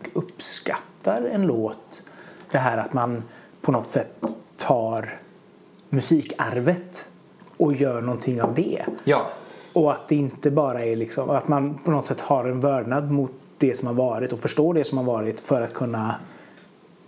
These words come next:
Speaker 1: använda det i sin musik idag.
Speaker 2: Ja, men precis.
Speaker 1: Så att jag tror det är,
Speaker 2: Ja.
Speaker 1: så jag tror det är viktigt, liksom. Vad kommer hända med Silveräpplen under, under våren?
Speaker 2: Under våren,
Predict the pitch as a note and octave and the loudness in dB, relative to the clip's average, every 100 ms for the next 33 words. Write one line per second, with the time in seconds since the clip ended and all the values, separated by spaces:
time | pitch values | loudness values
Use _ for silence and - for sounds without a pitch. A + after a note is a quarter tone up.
0 | - C3+ C3 A#2 A2+ A2+ G#2+ - C3 C3+ | -2 0 0 -2 -2 -2 -2 -2 -2 -2
1 | - B2 - D3 D#3+ D#3 D3 - - - | -2 -4 0 0 2 0 -4 -4 -4 -8
2 | - - - - - - - C3+ B2 D3 | -16 -20 -20 -20 -20 -20 -10 -8 -4 -2
3 | B2+ B2 B2 A#2+ B2 - - - - G2 | -2 -2 -4 -6 -10 -18 -20 -10 -6 -4
4 | A#2+ C3 - - - - C3 C3 - C3+ | -6 -12 -20 -20 -6 0 0 2 2 2
5 | A#2+ A#2 - - - - - - - - | 0 -4 -10 -10 -12 -12 -16 -20 -18 -16
6 | - - - - - - - - D3 E3+ | -16 -20 -20 -20 -20 -20 -20 -2 2 4
7 | E3+ F3+ D#3 D3 D3+ D3+ D3+ D3 C#3 - | 4 2 2 2 2 0 0 0 -2 -8
8 | - - - - - B2 A#2+ - A2+ A2 | -20 -20 -16 -8 -2 0 0 -2 -4 -4
9 | A2 B2 A#2+ A2+ A2+ A2 A2+ A2+ F#3 A3 | -2 -2 -2 -4 -4 -2 -2 0 -2 -2
10 | - - - - - D3 D3+ D3+ F3 F3+ | -8 -18 -20 -20 -2 0 2 2 2 2
11 | F3 F3 | 0 -2